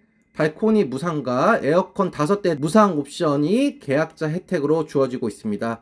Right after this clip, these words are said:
거기에 중도금 무이자 혜택까지, 주변에 초중 고등학교가 도보권에 다 위치하고 있어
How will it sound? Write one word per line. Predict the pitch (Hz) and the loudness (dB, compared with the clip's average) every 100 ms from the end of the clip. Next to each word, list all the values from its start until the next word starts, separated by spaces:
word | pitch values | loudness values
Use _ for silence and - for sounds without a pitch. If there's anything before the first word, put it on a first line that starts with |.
| - | 2
거기에 | 185 208 247 233 | 6 6 6 4
중도금 | 208 220 226 208 151 | 2 0 0 -2 0
무이자 | 226 254 247 196 | -2 0 2 2
혜택까지, | 220 233 233 185 180 143 - _ _ | 0 0 0 0 -2 -4 -10 _ _
주변에 | - 185 208 254 220 190 - | -2 0 4 4 4 2 2
초중 | - 269 269 240 | 0 0 -2 -2
고등학교가 | 165 160 220 208 151 165 151 | -2 2 2 2 -2 -2 -4
도보권에 | 170 180 208 190 180 | -4 -4 -2 0 0
다 | - 165 156 156 | -4 -8 -6 -6
위치하고 | 139 131 - 196 180 127 | -6 -8 -4 0 0 -2
있어 | - 202 196 110 | 0 2 4 2